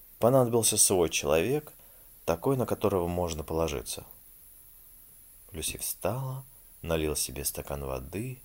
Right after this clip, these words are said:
выпила. Ночь опьянения, ночь с наслаждений отодвинулась далеко-далеко. Вернулись и взялись за работу ее демоны.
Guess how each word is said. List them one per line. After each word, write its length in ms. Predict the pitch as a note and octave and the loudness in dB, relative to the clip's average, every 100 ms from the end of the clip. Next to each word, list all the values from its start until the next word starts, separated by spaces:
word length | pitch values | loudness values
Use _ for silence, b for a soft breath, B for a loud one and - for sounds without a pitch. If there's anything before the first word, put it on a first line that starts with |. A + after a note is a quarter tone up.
| - | -18
выпила. 680 | - C2+ C#2 - - - - - B B B B B B B - - - - - - - - - - | -14 -10 -10 -12 -16 -18 -20 -20 B B B B B B B -20 -20 -20 -20 -20 -20 -20 -20 -20 -12
Ночь 680 | F#2 F2 C#3 D#3+ - - - - | -6 -2 -2 -2 -2 -4 -6 -14
опьянения, 1000 | - F2+ - E2 E2 E2 E2 D2+ D2 - - - - | -12 -12 -10 -8 -6 -6 -8 -8 -14 -18 -20 -20 -16
ночь 800 | D2 D2 D2 D2+ D#2 A2 - - | -10 -8 -8 -8 -8 -8 -8 -8
с 180 | - - | -8 -8
наслаждений 1000 | E2 D#2 - D2+ D2+ D2 B2 D3 C#3 C#3 B B B B - | -8 -6 -6 -8 -8 -8 -8 -6 -8 -12 B B B B -10
отодвинулась 580 | - D#3+ G3 G3 E3+ | -4 -2 0 -2 -2
далеко-далеко. 920 | C3+ C#3+ C#3 C#3+ C3 C3 - D2+ C#2 - - - - - - - | -4 -4 -2 -2 -4 -6 -8 -8 -8 -12 -20 -20 -20 -20 -20 -10
Вернулись 800 | D#2 D2+ D2+ F2+ C#3+ B2+ - - | -4 -4 -2 -2 -4 -6 -8 -8
и 140 | D2 | -8
взялись 540 | D2 D#2 C#3+ C#3 B2+ F2+ | -6 -6 -6 -4 -6 -4
за 160 | E2+ | -4
работу 440 | D#2+ D2 F2 F#2 E2 | -4 -6 -8 -6 -8
ее 220 | D#2 D2 | -6 -8
демоны. 640 | C#2 C#2+ C#2 C2+ - - | -8 -8 -8 -10 -14 -20